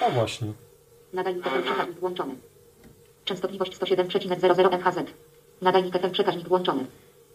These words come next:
Speaker 2: Ustaw głośność w radiu.
Speaker 1: Ustaw głośność w
Speaker 2: Okno
Speaker 1: radiu.
Speaker 2: nadajnik F M, nadajnik F M przekaźnik włączony.
Speaker 1: To się stało, gdy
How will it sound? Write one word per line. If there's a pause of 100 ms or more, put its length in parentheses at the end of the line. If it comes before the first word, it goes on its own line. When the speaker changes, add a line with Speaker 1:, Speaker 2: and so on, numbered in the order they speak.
(240)
Speaker 2:
Ustaw
głośność
w
radiu. (600)
Speaker 1:
Ustaw
głośność
w
Speaker 2:
Okno
Speaker 1:
radiu.
Speaker 2:
nadajnik
F
M,
nadajnik
F
M
przekaźnik
włączony.
Speaker 1:
To
się
stało,
gdy